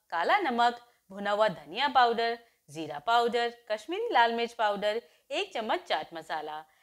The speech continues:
फिर इसमें ऐड करेंगे दो बड़े चम्मच इमली और धनिये वाला पानी जो हमने अभी बनाकर तैयार किया था।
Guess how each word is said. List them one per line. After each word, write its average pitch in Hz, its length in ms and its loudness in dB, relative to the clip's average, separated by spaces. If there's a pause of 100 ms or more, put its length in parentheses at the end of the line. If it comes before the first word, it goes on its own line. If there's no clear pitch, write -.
(180)
फिर 269 100 -2
इसमें 269 220 -4
ऐड 214 260 8
करेंगे 233 360 2
दो 180 220 -2
बड़े 185 180 0
चम्मच 180 480 -6
इमली 180 260 -6
और 196 100 2
धनिये 160 340 -8
वाला 196 220 4
पानी 196 500 -6
जो 247 140 -4
हमने 285 200 0
अभी 508 300 0
बनाकर 175 360 2
तैयार 160 360 -2
किया 160 260 -6
था। 233 260 -6